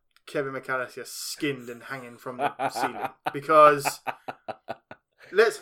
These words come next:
Speaker 1: like, so I was thinking in my head, so what could he do? So he could have some electricity.
Speaker 2: Yep.
Speaker 1: I think he'd get some, some damage.
Speaker 2: Yes.
Speaker 1: I think he'd do some damage.
Speaker 2: Yes.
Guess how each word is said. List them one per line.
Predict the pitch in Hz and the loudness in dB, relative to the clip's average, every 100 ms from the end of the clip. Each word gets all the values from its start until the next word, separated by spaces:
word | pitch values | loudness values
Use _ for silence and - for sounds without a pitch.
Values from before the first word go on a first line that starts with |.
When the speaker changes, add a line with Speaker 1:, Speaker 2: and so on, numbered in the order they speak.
| 175 | 2
Speaker 1:
like, | 180 170 - | 6 6 4
so | 185 180 | 2 4
I | 185 202 | 4 4
was | 202 | 4
thinking | 208 202 | -2 0
in | |
my | 185 151 | 0 -2
head, | 131 | -4
so | 156 | -4
what | 170 | -4
could | 156 | -4
he | 139 | -6
do? | 113 | -8
So | 104 127 120 _ _ _ - _ _ | -6 -6 -6 _ _ _ -20 _ _
he | - | -14
could | 143 | -4
have | 170 147 | -4 -2
some | 156 | -4
electricity. | 151 - 139 135 | -4 -6 -4 -2
Speaker 2:
Yep. | 123 117 _ _ _ _ - | -2 -4 _ _ _ _ -2
Speaker 1:
I | 185 | 0
think | 285 226 | -2 -6
he'd | 208 | 0
get | 214 202 - | 2 2 2
some, | 175 143 | -6 -8
some | - 147 | -12 -4
damage. | 165 135 123 | -2 -2 -4
Speaker 2:
Yes. | 110 - - - | -6 -6 -12 -10
Speaker 1:
I | |
think | 185 175 | -8 -6
he'd | 143 | -6
do | 156 | -8
some | 143 120 | -14 -6
damage. | 156 127 | -4 -4
Speaker 2:
Yes. | 110 - | -6 -8